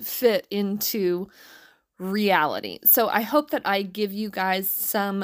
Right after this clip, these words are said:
very practical nuggets to take moving forward and to really think through and assess how you guys should be approaching the recruiting process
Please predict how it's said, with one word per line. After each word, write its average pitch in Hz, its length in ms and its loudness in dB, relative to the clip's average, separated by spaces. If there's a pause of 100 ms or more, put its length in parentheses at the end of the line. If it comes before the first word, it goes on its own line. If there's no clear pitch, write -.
(100)
very 196 400 -4
practical 208 640 -2
nuggets 196 600 -2 (140)
to 202 240 -4
take 220 440 -4
moving 190 340 -4
forward 277 720 0 (220)
and 240 140 -4
to 285 100 -2
really 359 300 0
think 240 340 -2
through 220 600 -2 (160)
and 196 160 -2
assess 226 760 2 (300)
how 240 280 -2
you 220 260 -4
guys 214 360 0
should 208 220 -2
be 202 200 -4
approaching 214 680 -4
the 208 80 -2
recruiting 240 540 -4
process 190 600 0